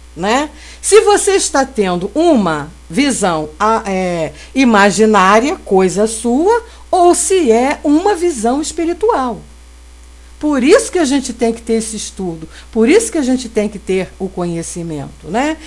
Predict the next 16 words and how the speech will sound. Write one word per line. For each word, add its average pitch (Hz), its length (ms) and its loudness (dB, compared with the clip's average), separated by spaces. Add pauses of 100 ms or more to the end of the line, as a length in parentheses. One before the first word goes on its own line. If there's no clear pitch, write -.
(220)
Então, 330 260 4
por 392 160 2
exemplo, 220 400 2
você, 262 380 -2
uma 294 160 2
pessoa 302 340 -2
que 339 120 -10
tá 311 160 0
com 302 160 -4
alguma, 302 460 0 (280)
alguma 254 640 0
deficiência 247 1080 -4 (220)
de 202 200 -8
saúde, 240 680 0
né? 233 240 2
Algum, 240 460 0